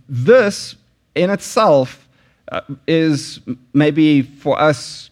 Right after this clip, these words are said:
difficult to understand, or w-, we're not quite, it doesn't comment on whether they saw this as right or as wrong, um, whether it was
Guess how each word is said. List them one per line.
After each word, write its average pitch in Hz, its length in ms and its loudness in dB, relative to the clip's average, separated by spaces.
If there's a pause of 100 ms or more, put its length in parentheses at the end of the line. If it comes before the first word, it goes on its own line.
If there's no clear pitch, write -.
difficult 147 420 -4
to 151 80 -4
understand, 202 800 -2
or 120 180 -4
w-, 120 260 -10
we're 139 140 2
not 143 240 0
quite, 143 220 -2
it 123 180 -10
doesn't 143 320 -2
comment 156 540 -4
on 120 160 -2
whether 123 240 0
they 117 260 -2
saw 135 340 -6
this 123 280 -6
as 92 200 -10
right 117 480 -6
or 110 120 -6
as 101 180 -10
wrong, 131 420 0 (420)
um, 113 380 0
whether 120 300 2
it 120 160 -4
was 120 400 -6